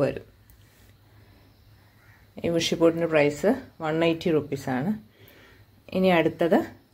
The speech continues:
ഒരു കോംബോയാണ്. സി സി പ്ലാന്റിൻ്റെ കോംബോയാണ്. സി സി പ്ലാന്റ്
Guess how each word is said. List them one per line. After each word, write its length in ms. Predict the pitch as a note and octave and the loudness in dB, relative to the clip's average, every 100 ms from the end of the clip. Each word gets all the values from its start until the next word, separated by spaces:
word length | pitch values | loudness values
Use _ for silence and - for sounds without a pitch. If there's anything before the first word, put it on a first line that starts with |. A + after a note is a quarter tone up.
| - A3 | -8 -4
ഒരു 100 | G#3+ | 4
കോംബോയാണ്. 640 | F#3+ F3+ F3 E3+ C#3 B2+ C4 - - - _ - | 4 6 4 2 2 0 -4 -6 -20 -20 _ -2
സി 120 | G#3 G3 | 0 2
സി 100 | G#3+ G#3 | 4 4
പ്ലാന്റിൻ്റെ 380 | G3+ G#3 G#3+ G#3+ | 6 6 6 4
കോംബോയാണ്. 520 | D#3 D3 C#3+ B2+ C#3+ D3+ - | 0 -2 -2 -4 -4 -4 -4
സി 100 | E3 | -4
സി 100 | E3+ E3+ | -4 -2
പ്ലാന്റ് 380 | D#3+ E3 E3 | 0 0 0